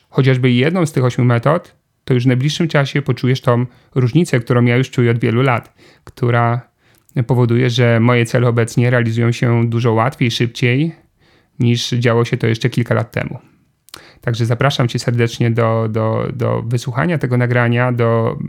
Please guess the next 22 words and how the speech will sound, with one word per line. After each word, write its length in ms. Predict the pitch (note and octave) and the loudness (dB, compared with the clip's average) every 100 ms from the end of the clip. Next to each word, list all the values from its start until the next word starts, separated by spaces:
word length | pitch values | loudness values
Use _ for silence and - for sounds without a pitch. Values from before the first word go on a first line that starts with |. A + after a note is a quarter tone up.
| - _ _ _ _ - - | -12 _ _ _ _ -20 -18
przemyślenia 540 | - C3+ A#2+ - D#3 D3 | -2 0 2 2 2 2
tego, 280 | B2+ A#2 A#2 | 0 0 -2
co 440 | - A#2+ A2 A2 | 0 2 2 0
usłyszysz. 640 | C#3 - A#2 - G#3 - - _ _ _ _ _ _ _ _ _ _ _ _ _ _ _ _ - | -2 -2 -2 0 -2 -4 -14 _ _ _ _ _ _ _ _ _ _ _ _ _ _ _ _ -4
No 80 | B3 | -2
i 40 | |
właściwie 560 | D#3 - B2+ C#3 C#3+ C#3+ - | -2 -4 -2 0 0 -2 -2
na 100 | C#3+ | -2
wstępie 340 | C3 A#2+ A2+ A#2 | 0 -2 -2 -2
to 100 | A2+ | -4
wszystko. 420 | - - - - - - - - _ _ _ | -6 -10 -12 -14 -18 -20 -20 -20 _ _ _
Może 240 | D3+ F#3 D#3+ | -2 2 2
na 100 | B2 | 2
początek 580 | A#2+ D3 D3 C#3+ C3 C#3 B2 | 0 0 0 -2 -2 -2 0
warto, 360 | A#2+ C3 C3+ C3+ | 0 0 0 0
abym 200 | C3 B2 | 2 0
powiedział 440 | A#2+ A#2+ A#2+ B2 B2 _ - - A#2+ C3 - | 2 0 2 0 -2 _ -20 -12 -10 -10 -8
trochę 400 | C3+ A#2 A#2+ B2 | -8 -4 -4 -4
swojej, 420 | - - - B2+ - | -8 -10 -6 -4 -6
o 80 | |
swojej 280 | - - C3+ | -6 0 0
historii, 800 | - C3+ - C3+ C3 A#2+ A#2 A2 | 0 -6 2 2 4 4 2 -2